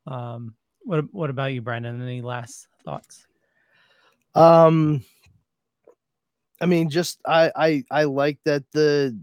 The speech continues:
Speaker 2: the needle swung back to where we started with the Riddler. And, uh, you know, I'm still moving forward with what we're doing with One Bad Day here with a little bit of trepidation, 'cause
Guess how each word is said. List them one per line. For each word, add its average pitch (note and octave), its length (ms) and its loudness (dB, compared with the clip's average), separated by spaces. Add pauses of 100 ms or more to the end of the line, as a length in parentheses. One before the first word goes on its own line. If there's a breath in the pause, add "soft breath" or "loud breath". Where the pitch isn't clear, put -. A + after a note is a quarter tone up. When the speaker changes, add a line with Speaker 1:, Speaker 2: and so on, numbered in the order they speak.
Speaker 2:
the C#3+ 120 -2
needle C#3+ 320 -2
swung C#3+ 360 -4
back B2+ 320 -2 (380)
to A#2 640 -6
where A#2 460 -6
we A#2 460 -8
started B2+ 640 -4 (100)
with A2 400 -8
the G#2 200 -10
Riddler. G2 540 -6 (100)
And, G2+ 560 -10 (160)
uh, - 140 -12
you A#2+ 240 -10
know, G2+ 380 -6 (640)
I'm D3+ 200 -2
still D#3+ 420 0
moving E3 420 0
forward C3+ 420 -4
with A2+ 180 -8
what G#2+ 120 -6
we're A2 120 -4
doing A2+ 320 -6
with G2 120 -10
One G#2 220 -8
Bad F#2+ 240 -6
Day G#2 200 -6
here G2 180 -8
with F2+ 140 -14
a G2+ 40 -8
little A#2+ 300 -6
bit A#2 160 -6
of A#2 100 -6
trepidation, F#2+ 840 -8
'cause F2+ 240 -8